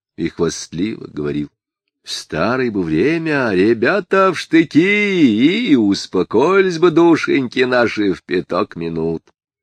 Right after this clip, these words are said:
Лаврушка нашел, что пули щелкают, как ложкой по лбу. Как-то днем в стране бульвара началась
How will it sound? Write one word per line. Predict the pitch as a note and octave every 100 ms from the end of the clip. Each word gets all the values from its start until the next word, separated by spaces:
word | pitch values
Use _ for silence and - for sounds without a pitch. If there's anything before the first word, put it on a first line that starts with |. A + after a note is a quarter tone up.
| _ _ _ _ _ _ _ -
Лаврушка | A2+ C#3 F3 -
нашел, | D#3 C#3+ D#3+ D#3
что | - D#3 C#3+ - - - _ _ _
пули | - D3 D3+ C#3+ C#3 C3+ _ _
щелкают, | - - - - C3+ B2+ C3 B2
как | B2+ A2+
ложкой | C3 C#3 - F#2
по | - F#2
лбу. | F2 E2 _ _ _ _ _ _ _ _ _ _ _
Как-то | E3 F3+ - E3+
днем | C3 F2 E2 D#2 D#2 _ _ _ _ _ _ _
в | -
стране | - F#2+ F#2+ A#2+ D3+
бульвара | D3 D#3 C#3+ G#2+ F2+ E2 E2
началась | E2+ F2 - E2+ G#2 D#3+ F3 -